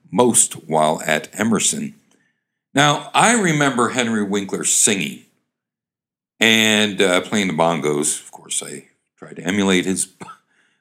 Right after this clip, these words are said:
bongo playing many times on stage, which usually ends up with French bread dick playing the bongos. So that's kind of embarrassing. But from Emerson College, where he got his, uh, B A,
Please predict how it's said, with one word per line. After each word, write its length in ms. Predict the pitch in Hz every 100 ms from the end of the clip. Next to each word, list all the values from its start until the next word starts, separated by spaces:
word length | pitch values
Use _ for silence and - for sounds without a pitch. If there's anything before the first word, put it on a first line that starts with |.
| _
bongo 280 | - 110 107
playing 400 | 104 117 104 95 - -
many 160 | 95 95
times 520 | 117 107 107 98 -
on 140 | 87
stage, 640 | 87 - 104 104 98 - _ _ _ _ _ -
which 200 | 92 -
usually 320 | 98 92 85
ends 220 | 87 85
up 180 | 82 -
with 180 | 76 -
French 400 | - 87 80 -
bread 220 | 95 92
dick 300 | 90 87 -
playing 280 | - 78 73
the 60 |
bongos. 580 | - 95 82 - - - - _ - - - - _ -
So 480 | - 127 120 113 113
that's 280 | 113 107 -
kind 240 | 117 92
of 60 | 85
embarrassing. 580 | 78 80 76 - 80
But 200 | 90 113
from 360 | - - 175 170
Emerson 360 | 214 269 - 170
College, 440 | 156 127 123 110
where 260 | 104 107 104
he 120 | 113
got 260 | 104 98
his, 320 | 95 101 90 -
uh, 100 | 82
B 300 | 87 110 104
A, 340 | 123 80 85